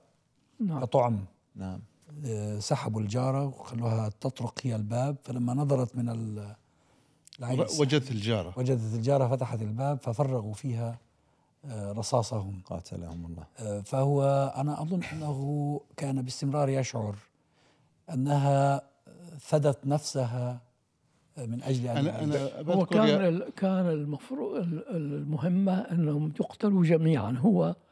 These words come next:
Speaker 2: مم.
Speaker 1: وأولاده.
Speaker 2: تصفية عامة.
Speaker 1: تصفية عامة، نعم.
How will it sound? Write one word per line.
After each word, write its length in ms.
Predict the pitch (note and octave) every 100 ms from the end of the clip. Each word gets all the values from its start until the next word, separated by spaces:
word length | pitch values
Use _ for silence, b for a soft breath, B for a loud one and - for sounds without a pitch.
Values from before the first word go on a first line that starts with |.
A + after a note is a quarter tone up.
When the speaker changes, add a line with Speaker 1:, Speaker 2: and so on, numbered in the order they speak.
| b b
Speaker 2:
مم. 200 | G#2 G#2
Speaker 1:
وأولاده. 880 | G3 - D#3 D#3 F3+ E3 E3 E3 A#3+ - _ _ _ -
Speaker 2:
تصفية 340 | C#3+ - D3+
عامة. 380 | C3+ D#3 C3+ A2+ - -
Speaker 1:
تصفية 340 | - F#3 F3+ E3
عامة، 340 | C#3+ B2+ G2+
نعم. 220 | D#3+ C3